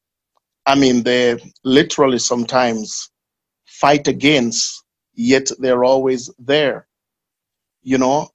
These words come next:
But I believe that this, what we're going through today, is a time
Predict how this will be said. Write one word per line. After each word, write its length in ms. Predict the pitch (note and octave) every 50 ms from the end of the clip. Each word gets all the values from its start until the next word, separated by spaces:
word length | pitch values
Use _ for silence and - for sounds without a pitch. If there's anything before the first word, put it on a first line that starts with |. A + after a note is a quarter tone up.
| _ _ _ _ _ _ _ _ _ _ _ _ _ _ _ _ _ -
But 180 | B2+ C3 C3+ C#3+
I 160 | D3 E3+ F3+
believe 580 | F3 F3+ E3 D3+ C#3+ C#3 C3 B2+ A#2+ G#2+ G#2+
that 280 | - A#2+ A2+ A2+ - - -
this, 640 | _ B2+ A#2 C#3 D#3 E3+ - - - - - - _ _ _ _ _ _ _ _ _ _ _ _ _ _ _ _ _
what 160 | - C#3+ E3 D3+
we're 120 | D#3 D3
going 320 | C3 B2 C#3+ D#3 E3 F3+ F3+
through 220 | - - E3 D3
today, 520 | - - C3+ A#2 C3+ C#3+ C#3+ B2+ A#2+ A#2 - _ _ _ _ _ _ _ _ _ _ _ _ -
is 220 | C#3 C#3 C3 A#2
a 80 | C3+ B2+
time 640 | C3 - - - D3 D3 D3+ D3 D3 D3 D3 D3